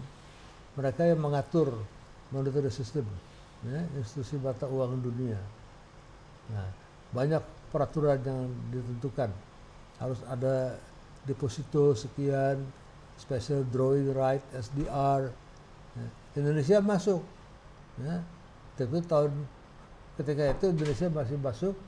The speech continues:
di bawah Hi-, Belanda. Karena Indonesia masih dijajah Hindia Belanda. Baru belakangan Indonesia masuk atas nama sendiri sekitar tahun sembilan belas lima puluh.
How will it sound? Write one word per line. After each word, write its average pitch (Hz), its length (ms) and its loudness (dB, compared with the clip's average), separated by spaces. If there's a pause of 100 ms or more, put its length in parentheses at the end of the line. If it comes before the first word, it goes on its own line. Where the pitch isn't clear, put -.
(360)
di 151 160 2
bawah 143 400 6 (880)
Hi-, 214 140 -2 (260)
Belanda. 147 640 6 (560)
Karena 131 240 -2
Indonesia 135 320 2
masih 147 320 2
dijajah 131 400 0
Hindia 139 400 2
Belanda. 117 480 -2 (880)
Baru 143 240 4
belakangan 139 640 4
Indonesia 139 640 0 (400)
masuk 131 320 -2
atas 143 300 -2
nama 139 180 0
sendiri 139 460 -2 (420)
sekitar 139 320 0
tahun 139 160 2
sembilan 131 320 -2
belas 131 80 -6
lima 127 240 -2
puluh. 113 260 -4